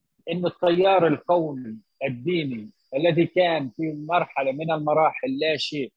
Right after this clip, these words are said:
داخل الحياة السياسية الإسرائيلية، وكان تيار هامشي وعلى هامش الحياة السياسية الإسرائيلية، هو أصبح التيار الأكثر تأثيرًا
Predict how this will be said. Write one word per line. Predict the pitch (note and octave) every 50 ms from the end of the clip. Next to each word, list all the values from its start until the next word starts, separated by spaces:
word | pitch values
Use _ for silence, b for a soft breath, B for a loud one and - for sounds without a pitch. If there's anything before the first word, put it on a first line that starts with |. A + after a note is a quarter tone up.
| _
داخل | _ - C3 B2+ A#2+ - A#2+ A#2+
الحياة | A#2 A2+ - - A#2+ A#2 A#2+
السياسية | A#2 A2+ - - _ _ - A2+ A2 A2 - - - A2+ A2 A2 G#2
الإسرائيلية، | _ - - - - G#2+ G#2 G#2+ G#2+ A2 G#2 G#2 G#2+ G#2+ A2+ - _ _ _ _ _ _ _
وكان | - B2 - - D#3 D#3 D3 -
تيار | - C#3+ D3 D3 D#3 D#3 D3 C3+
هامشي | B2+ C3+ D3 D3+ C#3+ C3 B2 A2 - - A#2+ A#2
وعلى | B2+ B2 B2 C3+ C#3
هامش | C3+ C3 D3 D#3 D3+ C#3+ B2 - -
الحياة | A#2 - - - A#2 A#2+
السياسية | A#2 - - - A2+ A2+ - - A#2+ A#2
الإسرائيلية، | A2+ A2 - - - A#2+ A2+ G#2+ A2+ A#2 B2 B2+ B2+ C#3 D3 D#3 D3 b b b b b b b _ D3
هو | D3+ D#3 -
أصبح | - C#3+ D3 - - C3+ C#3 B2+ -
التيار | C3 - _ - C3 C3 C#3+ D3 C#3+ C#3+
الأكثر | C#3 D3 - - D#3+ - - - - D3 C3+
تأثيرًا | - - - C#3 - - - D3+ D#3+ D3 A#2+ G2+ F2+